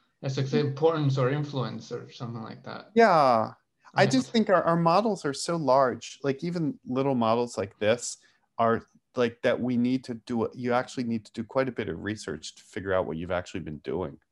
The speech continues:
Speaker 1: Yes.
Speaker 2: And
Speaker 1: All right, cool. Here's a good one from Surit Balakrishnan. And this is, this is a, I mean, the answer to this really is we have to wait a few years, but he's asking, "Is there a principal way to estimate how well calibrated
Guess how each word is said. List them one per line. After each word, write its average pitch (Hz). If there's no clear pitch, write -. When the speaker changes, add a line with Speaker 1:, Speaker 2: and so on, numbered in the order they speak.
Speaker 1:
Yes. -
Speaker 2:
And 98
Speaker 1:
All 139
right, 127
cool. 143
Here's 147
a 160
good 151
one 120
from 127
Surit 175
Balakrishnan. 135
And 123
this 135
is, -
this 123
is 120
a, 120
I -
mean, 131
the 135
answer 160
to 143
this 135
really 143
is 131
we 127
have 131
to 131
wait 135
a 131
few 131
years, 147
but 151
he's 139
asking, 139
"Is 127
there 160
a 170
principal 190
way 160
to 139
estimate 135
how 131
well 131
calibrated 123